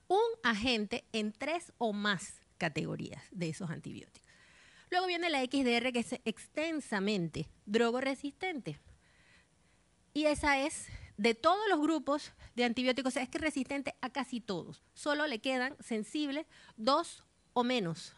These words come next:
de los, de los grupos de antibióticos. Y cuando tenemos pan drogoresistente, es que no le sirve ninguno.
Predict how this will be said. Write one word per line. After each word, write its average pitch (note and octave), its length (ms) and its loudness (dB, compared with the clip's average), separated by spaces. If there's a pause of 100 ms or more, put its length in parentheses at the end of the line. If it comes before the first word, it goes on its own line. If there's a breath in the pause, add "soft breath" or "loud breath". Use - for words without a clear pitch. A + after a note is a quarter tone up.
de F#3+ 120 -2
los, F#3 240 0
de F#3+ 120 0
los F3 180 4
grupos F#3+ 320 0
de A3 80 2
antibióticos. - 760 -8 (520 loud breath)
Y D4 140 -2
cuando D#4 280 4
tenemos F4 520 0 (260)
pan E4+ 500 4
drogoresistente, C4 1000 0
es G#3 80 -4
que - 280 -8
no G#3+ 140 -4
le G3+ 100 -2
sirve E3 280 -10 (140)
ninguno. E3 400 -2